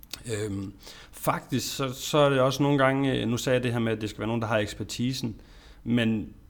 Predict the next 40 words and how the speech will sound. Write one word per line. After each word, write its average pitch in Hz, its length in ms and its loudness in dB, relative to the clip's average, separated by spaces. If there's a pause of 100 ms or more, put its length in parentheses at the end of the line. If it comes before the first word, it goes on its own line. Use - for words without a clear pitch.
(280)
det 117 140 -2
er - 20 0
ikke 143 200 2
altid 143 260 2
en 127 80 2
fordel, 127 380 0
at 107 80 -4
folk 110 280 -4
er - 100 -6
alt 151 260 -4
for 123 100 -4
meget 104 240 -2
nede 104 140 -4
i 104 40 -4
deres 95 260 -8
fag. - 380 -8 (240)
Øh, 98 360 -8
så - 140 -6
det, 113 140 -2 (360)
det, - 120 -12
altså 107 280 -8
for - 100 -4
eksempel, 127 360 2
så 120 240 0
har 110 140 0
jeg 107 120 0
lavet 104 180 -2
noget, 101 240 -4 (300)
så - 120 -4
har 113 80 4
jeg 113 80 2
lavet 113 160 2
noget 117 120 4
med 113 100 4
en 104 80 0
V 107 140 -2
V 107 180 -2
S'er 120 160 -2
hos 95 200 -4
Bolius. 95 520 -6